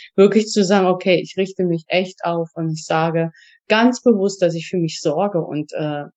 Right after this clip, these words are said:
auch reingehe und sag, ähm, ich kläre das, ich gebe dem anderen auch noch eine Chance“, ja. Und, äh, weil ich auch für mich sag, ich lerne daran auch zu wachsen, zu sagen,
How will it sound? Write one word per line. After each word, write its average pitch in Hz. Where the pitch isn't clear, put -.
auch 165
reingehe 160
und 151
sag, 147
ähm, 143
ich 170
kläre 190
das, 269
ich -
gebe 190
dem 185
anderen 196
auch 185
noch 185
eine 175
Chance“, 202
ja. 170
Und, 170
äh, 156
weil 180
ich 233
auch 240
für 233
mich 233
sag, 202
ich -
lerne 202
daran 165
auch 190
zu 180
wachsen, 185
zu 226
sagen, 202